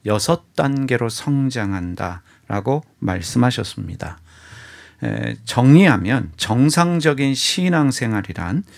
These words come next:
여러 번의 질적 변화를 통해서 단계별로 성장이 있어야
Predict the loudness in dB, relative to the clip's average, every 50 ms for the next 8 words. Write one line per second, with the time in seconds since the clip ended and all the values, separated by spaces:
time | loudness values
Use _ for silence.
0 | -20 -20 _ -10 -6 -2 2 4 6 6 6 8 6 6 6 6 4 4 4 2
1 | 0 0 0 0 0 0 0 0 0 2 2 2 0 _ -8 -4 -2 -2 0 0
2 | -2 -2 -4 -4 -6 -6 -8 -12 -10 -6 -2 -2 0 0 -2 -4 -4 -4 -4 -4
3 | -4 -6 -14 -20 -20 -20 _ -10 -6 -2 0 2 4 4 4 4 4 4 4 2
4 | 2 -2 -4 -4 -6 -6 -6 -6 -6 -6 -6 -8 -10 _ -14 -10 -6 -4 -2 0
5 | 2 2 0 0 -2 -2 -4 -2 -2 -2 -2 -4 -6 -6 -8 -6 -6 -6 -6 -8
6 | -8 -6 -6 -6 -6 -8